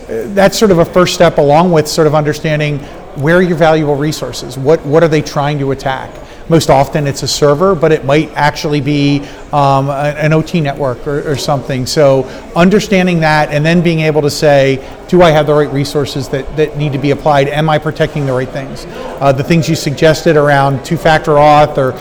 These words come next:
tighter auth, uh, internal firewalls, which is sort of the old school way of doing, uh, zero trust, all of those things are important.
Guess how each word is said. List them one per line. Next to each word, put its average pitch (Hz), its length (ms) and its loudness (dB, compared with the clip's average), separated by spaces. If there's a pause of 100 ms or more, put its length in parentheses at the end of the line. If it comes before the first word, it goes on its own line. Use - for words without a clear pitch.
(200)
tighter 165 300 6
auth, 147 500 4
uh, 131 920 -4
internal 180 360 4
firewalls, 156 760 4
which 143 180 -2
is 139 100 -4
sort 156 140 2
of 139 60 0
the 143 100 0
old 151 380 4
school 147 360 0
way 143 280 4
of 143 160 -2
doing, 143 400 0
uh, 135 180 -2
zero 143 320 2
trust, 135 500 -2 (460)
all 185 160 8
of 185 60 8
those 175 240 4
things 156 260 0
are 147 120 2
important. 139 520 -2